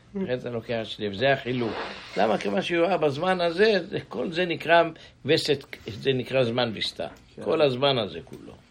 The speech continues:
Speaker 2: כן, כן. זין. אם הגיע ויסתה בימי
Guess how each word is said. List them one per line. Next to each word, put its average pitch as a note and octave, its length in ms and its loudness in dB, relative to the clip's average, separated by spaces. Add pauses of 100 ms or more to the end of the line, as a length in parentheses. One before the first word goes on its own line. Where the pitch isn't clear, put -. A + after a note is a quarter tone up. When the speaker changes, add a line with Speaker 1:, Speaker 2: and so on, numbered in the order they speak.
(120)
Speaker 2:
כן, A#2 80 -10 (1080)
כן. A2+ 60 -12 (220)
זין. B2+ 400 -6 (500)
אם A3+ 160 -2
הגיע B2+ 380 -2
ויסתה B2+ 380 -6
בימי B2+ 340 -4